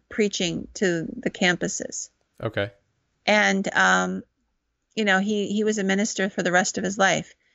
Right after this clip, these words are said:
Speaker 1: because of that challenge. And he would come up with, like, "This is what the historians say, this is what the Bible says, this is what was eventually found."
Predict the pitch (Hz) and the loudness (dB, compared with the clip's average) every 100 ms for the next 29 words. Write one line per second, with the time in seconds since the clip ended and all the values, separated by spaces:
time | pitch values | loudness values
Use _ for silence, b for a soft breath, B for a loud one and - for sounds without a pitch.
0 | _ _ _ - 202 - 190 202 175 - | _ _ _ -6 -4 2 0 2 0 0
1 | - 123 73 53 - - - _ _ _ | -2 -4 -4 -10 -12 -14 -14 _ _ _
2 | _ _ b b b - 196 190 - - | _ _ b b b -4 -2 -2 -4 -2
3 | 233 233 208 - 208 220 240 208 190 165 | 2 4 2 0 2 2 2 -2 -2 0
4 | 165 - 202 202 202 185 - 190 202 196 | -2 2 0 2 2 2 4 4 4 4
5 | - 185 185 185 196 175 175 180 - 202 | 4 4 4 2 2 4 4 0 -2 0
6 | 175 180 180 170 170 175 170 180 - 180 | 0 2 4 4 2 -2 -4 -4 -10 -8
7 | - 90 190 165 165 - - - 113 - | -8 -8 -6 -6 -6 -8 -6 -4 -6 -8